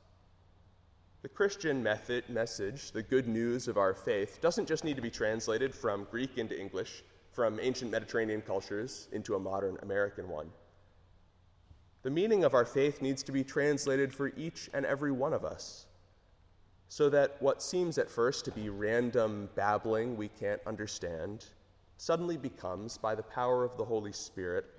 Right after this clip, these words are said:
a river of living water, an encounter with God who's pouring out that same Spirit on us.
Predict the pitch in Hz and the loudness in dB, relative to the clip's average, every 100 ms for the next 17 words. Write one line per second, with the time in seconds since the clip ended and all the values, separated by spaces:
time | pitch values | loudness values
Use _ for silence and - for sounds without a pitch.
0 | - - 120 147 160 165 156 135 117 123 | -6 -4 0 2 2 0 0 -2 -2 -2
1 | 135 135 120 117 113 92 - - - - | 0 0 0 0 0 -2 -8 -14 -20 -20
2 | _ - - - _ - 139 135 170 160 | _ -20 -20 -20 _ -2 -2 0 2 2
3 | 165 110 98 101 - - 113 92 82 - | 2 -2 -2 -2 -4 -4 -2 -2 -6 -10
4 | 107 - - 147 135 117 113 - 113 - | -12 -12 -4 0 2 2 0 0 -2 -2
5 | - 117 113 - - 110 101 95 - 104 | -2 -2 -2 -8 -6 -2 0 0 -2 -4
6 | 104 82 - - | -4 -6 -12 -16